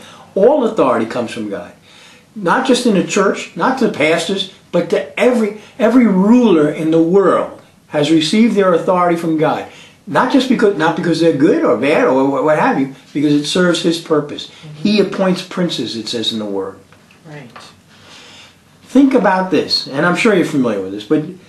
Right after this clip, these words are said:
Speaker 1: he, P-, Pontius Pilate, entered into the praetorium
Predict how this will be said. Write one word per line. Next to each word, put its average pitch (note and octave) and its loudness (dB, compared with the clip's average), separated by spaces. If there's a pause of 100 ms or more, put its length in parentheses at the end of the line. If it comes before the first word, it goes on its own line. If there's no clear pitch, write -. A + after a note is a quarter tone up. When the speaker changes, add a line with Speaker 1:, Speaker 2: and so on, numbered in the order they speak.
(200)
Speaker 1:
he, F#3 2
P-, - -16 (260)
Pontius A3 -2
Pilate, - -2 (840)
entered A#3+ 4
into G#3+ 2
the F3+ 0
praetorium B2+ -2